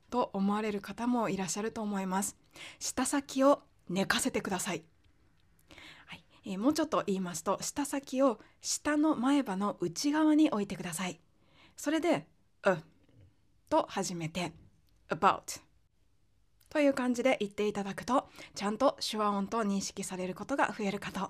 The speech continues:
思います。はい。R になっているよと、R を言っていないはずなのに、し-、えー、エルサから指摘があった場合には、舌先を寝かせていただくことが大事です。二つ目いきましょう。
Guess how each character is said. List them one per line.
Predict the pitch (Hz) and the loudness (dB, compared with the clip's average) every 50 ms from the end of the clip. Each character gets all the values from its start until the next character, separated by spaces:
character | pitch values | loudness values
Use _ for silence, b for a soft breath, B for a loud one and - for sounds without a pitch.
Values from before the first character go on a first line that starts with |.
| - 196 | -4 -4
思 | 202 196 202 196 | -4 -2 -4 -4
い | - | -6
ま | - - - - | -6 -8 -6 -6
す。 | - - - _ _ _ _ _ B B B B B B B B B B B B B B - | -6 -8 -10 _ _ _ _ _ B B B B B B B B B B B B B B -8
は | - | -8
い。 | 202 B B B - | -8 B B B 4
R | - 285 349 359 349 302 | 6 8 8 8 8 8
に | 262 247 214 | 6 6 4
な | 202 208 220 | 2 0 -2
っ | |
て | - - - 214 | -2 0 2 2
い | 208 | 4
る | 208 202 | 4 4
よ | 202 214 226 | 4 4 4
と、 | - 202 185 165 160 - | 2 0 0 0 0 2
R | 220 247 262 240 226 202 | 4 4 4 4 4 4
を | 190 | 2
言 | 190 | 2
っ | - | -2
て | - - 254 269 | -2 0 2 4
い | 277 | 4
な | 277 285 | 4 4
い | |
は | 277 262 254 | 2 0 -2
ず | - 233 | -2 -2
な | 233 226 | -2 -2
の | 226 220 220 | -2 -2 2
に、 | 220 247 269 - | 4 4 4 2
し-、 | - - - - - - - - - - | 0 -6 -10 -12 -18 -18 -14 -14 -12 -8
え | - 202 185 185 | -6 -4 -4 -2
ー、 | 185 | -2
エ | 208 | 0
ル | 202 | -2
サ | 196 - 185 | -2 -4 -4
か | - 190 | -4 -2
ら | 202 262 | 0 0
指 | 277 - | 0 -2
摘 | - 233 226 220 208 | -4 -6 -6 -4 -4
が | 196 208 | -2 -2
あ | 208 | -4
っ | 202 | -4
た | - 190 185 | -6 -6 -4
場 | 196 196 | -4 -4
合 | 190 185 | -4 -4
に | 180 175 | -6 -4
は、 | 180 190 240 277 277 B B B B - | -2 0 0 0 -2 B B B B -12
舌 | - - - - 254 262 | -10 -8 -4 -4 -4 -2
先 | - 294 277 - 269 269 | -4 -4 -4 0 2 2
を | 311 339 - - _ _ - | 2 2 2 -2 _ _ -10
寝 | 160 185 165 | -10 -8 -4
か | - 254 | -4 -4
せ | 262 - 294 | -4 -4 -2
て | 285 302 277 - - | 0 0 0 0 -4
い | 202 | -6
た | - 196 | -6 -6
だ | 180 180 | -6 -6
く | 160 - | -8 -10
こ | - 190 | -14 -12
と | 165 220 254 | -10 -6 -4
が | 320 - - - | -4 -4 -2 -2
大 | 220 196 196 | -4 -4 -4
事 | 185 | -4
で | 170 185 185 190 | -4 -4 -4 -4
す。 | 185 - - _ _ _ _ _ _ _ _ _ B B B B B B B B | -6 -8 -10 _ _ _ _ _ _ _ _ _ B B B B B B B B
二 | - - 262 262 | -2 -2 0 2
つ | - 285 | 6 6
目 | 285 302 | 8 8
い | 294 277 | 8 6
き | - 269 | 6 4
ま | 247 240 | 4 4
し | 240 247 | 2 4
ょ | 220 208 | 4 2
う。 | 185 | 2